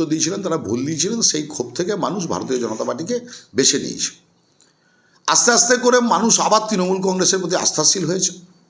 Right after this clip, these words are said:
আমরা আগামী দিনে বাগচাতে তৃণমূল কংগ্রেসের পতাকা, আবার বিজয়ী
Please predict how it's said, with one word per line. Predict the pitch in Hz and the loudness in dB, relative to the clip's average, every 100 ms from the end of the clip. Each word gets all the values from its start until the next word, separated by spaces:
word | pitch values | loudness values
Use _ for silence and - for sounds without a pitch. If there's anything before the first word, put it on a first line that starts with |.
| _ _ _ _ - _ - _ | _ _ _ _ -20 _ -20 _
আমরা | 127 202 226 | 2 6 4
আগামী | 180 170 214 220 | 6 4 4 2
দিনে | 196 190 110 85 - - - _ _ _ _ _ _ _ _ | 2 2 0 -6 -12 -18 -20 _ _ _ _ _ _ _ _
বাগচাতে | 95 131 - 202 208 | 0 2 4 4 4
তৃণমূল | 196 190 165 185 190 185 | 0 2 2 2 0 0
কংগ্রেসের | 180 185 190 180 202 196 185 95 - - | 0 2 4 4 4 2 0 -8 -14 -2
পতাকা, | 131 135 170 170 156 | 0 2 2 4 2
আবার | 147 165 | 4 2
বিজয়ী | 160 127 165 | 2 2 4